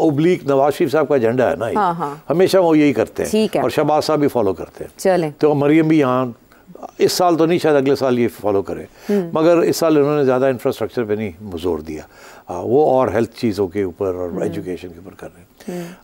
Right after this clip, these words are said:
Speaker 1: अब मैं आपको बताऊँ कहानी एक बड़ी इंटरेस्टिंग। टाइम है?
Speaker 2: आ, ब्रेक में one or two minutes।
Speaker 1: अच्छा।
Speaker 2: हम्म।
Speaker 1: ये जो है ना ecnec का कंट्रोल लेना, ये ऐसे ही है जैसे कि सिपेक का कंट्रोल लेना था।
Speaker 2: अच्छा।
Speaker 1: दो हज़ार सोलह सत्रह में जब सिपेक,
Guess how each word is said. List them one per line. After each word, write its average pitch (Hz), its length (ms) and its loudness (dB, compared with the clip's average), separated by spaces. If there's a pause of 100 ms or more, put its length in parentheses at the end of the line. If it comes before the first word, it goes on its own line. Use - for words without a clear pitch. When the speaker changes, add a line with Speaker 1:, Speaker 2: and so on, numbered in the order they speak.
Speaker 1:
अब 190 120 0
मैं 208 100 2
आपको 180 240 0
बताऊँ 147 260 0
कहानी 98 360 -4
एक 95 100 -4
बड़ी 87 180 -2
इंटरेस्टिंग। - 520 -14
टाइम 117 220 -2
है? 127 160 0
Speaker 2:
आ, 185 720 -6
ब्रेक 185 340 -2
में 190 260 -2
one 175 280 -4
or 165 100 -6
two 156 240 -10
minutes। 151 300 -8
Speaker 1:
अच्छा। 151 220 -6 (220)
Speaker 2:
हम्म। 160 140 -12 (100)
Speaker 1:
ये 180 260 2
जो 202 120 4
है 170 100 2
ना 196 240 2
ecnec 165 380 -2
का 156 80 2
कंट्रोल 127 480 0
लेना, 98 280 0 (560)
ये 185 60 4
ऐसे 170 380 2
ही 214 60 4
है 147 240 4
जैसे 143 340 2
कि 123 520 0 (840)
सिपेक 196 380 -2
का 175 100 0
कंट्रोल 127 400 0
लेना 82 240 -4
था। - 120 -20
Speaker 2:
अच्छा। - 800 -20
Speaker 1:
दो 190 200 4
हज़ार 196 300 4
सोलह 170 340 2
सत्रह 156 380 0
में 139 220 0
जब 127 120 0
सिपेक, 123 320 -2